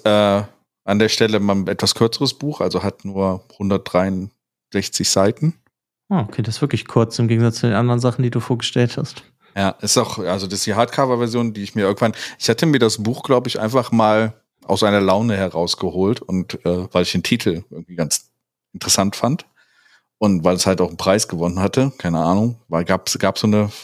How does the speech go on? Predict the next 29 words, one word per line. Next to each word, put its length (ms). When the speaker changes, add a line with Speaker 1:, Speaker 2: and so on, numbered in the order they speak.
Speaker 1:
äh, 240
Zeit 400
und, 580
ähm, 460
ist 140
halt 300
auch 200
bei, 120
bei 140
Random 340
House, 420
äh, 320
rausgekommen. 600
Äh, 240
und, 480
äh, 200
Julian 380
Barnes 380
ist, 400
ähm, 400
n-, 360
auch 220
ein 400
britischer 460
Schriftsteller 640
dann 160
an 100
der 80
Stelle. 260